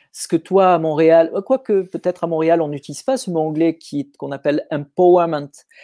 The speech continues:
En français, moi, j'adore, c'est un vieux mot, un vieux mot français qui fait un peu poussiéreux, mais que j'aime beaucoup,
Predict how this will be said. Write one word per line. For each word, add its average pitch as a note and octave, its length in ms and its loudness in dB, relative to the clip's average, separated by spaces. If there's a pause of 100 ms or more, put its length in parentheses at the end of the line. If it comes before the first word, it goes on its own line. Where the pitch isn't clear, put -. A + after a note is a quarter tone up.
(320)
En D#3 100 2
français, F#3 400 0
moi, F3+ 120 0
j'adore, E3 380 2
c'est D#3+ 260 -4
un C#3+ 100 -2
vieux C#3+ 320 0
mot, F#3 320 -2 (240)
un C#3 120 -8
vieux C#3+ 220 0
mot G#3 140 2
français F3 400 -6
qui - 120 -18
fait - 120 -8
un C#3+ 80 -4
peu D#3 160 -10
poussiéreux, E3 500 -2
mais C#3 140 -4
que B2 100 -20
j'aime C#3 160 -8
beaucoup, F3 480 -8